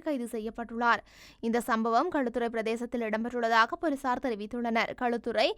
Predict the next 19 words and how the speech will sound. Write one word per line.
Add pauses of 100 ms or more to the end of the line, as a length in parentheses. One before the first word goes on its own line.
(360)
மெனேர்தென்ன
பிரதேசத்தில்
உள்ள
விகாரை
ஒன்றில்
வசிக்கும்
இருபத்தி
ஏழு
வயது
தேரர்
ஒருவரே (140)
இவ்வாறு (460)
கைது
செய்யப்பட்டுள்ளார்.
பாதிக்கப்பட்ட
சிறுவன்
குறித்த
சம்பவம்
தொடர்பில்